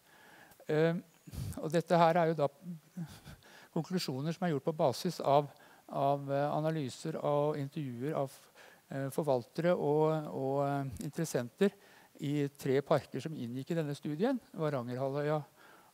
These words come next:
og Folgefonna og Fuglefjellet nasjonalparker i Sør-Norge her. Så et sterkere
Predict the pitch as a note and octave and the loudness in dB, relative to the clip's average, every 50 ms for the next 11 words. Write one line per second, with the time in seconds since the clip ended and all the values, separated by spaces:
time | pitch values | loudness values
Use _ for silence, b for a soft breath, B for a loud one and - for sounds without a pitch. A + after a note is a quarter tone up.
0 | B - C3+ - - F#3 D#3+ C3 B2 C3 - - C3+ B2+ C3 C#3 D#3 E3+ F#3 A3 | B -10 -8 -6 -2 -2 -2 -2 -2 -4 -4 -4 -4 -2 0 2 2 2 2 0
1 | - D#3 C#3 C#3+ D3 D3 D#3 E3 - - F3 D3 C3 A2+ G2+ - - A#2 A2+ A#2 | -2 -4 0 0 2 2 0 -2 -4 -6 -6 -4 -4 -6 -8 -6 -6 -4 -4 -2
2 | B2 B2+ B2 A2+ B B B B B B A#2+ A2+ - B2+ C3 A2 G2+ - - A2+ | -2 -2 -4 -4 B B B B B B -12 -10 -8 -8 -6 -8 -8 -6 -8 -8
3 | G2+ - - C3+ A#2+ A#2 B2+ - B2 A2+ - C#3+ B2+ A#2+ A2+ A#2 A#2+ A#2 A2+ - | -8 -8 -8 -10 -8 -8 -10 -12 -12 -10 -8 -8 -8 -8 -10 -12 -14 -12 -12 -12
4 | C3 B2+ - - - - - - - _ - _ _ _ _ _ _ _ _ _ | -14 -16 -18 -20 -20 -20 -20 -20 -20 _ -20 _ _ _ _ _ _ _ _ _
5 | _ _ _ _ _ _ _ - - - B B B B B B B B B B | _ _ _ _ _ _ _ -20 -20 -20 B B B B B B B B B B
6 | - F3+ F#3 - - - - A3+ F#3+ - - - - E3 F3 G#3+ A3 G#3+ F#3 | 2 2 4 4 4 8 10 10 10 10 6 -2 2 4 6 6 6 6 4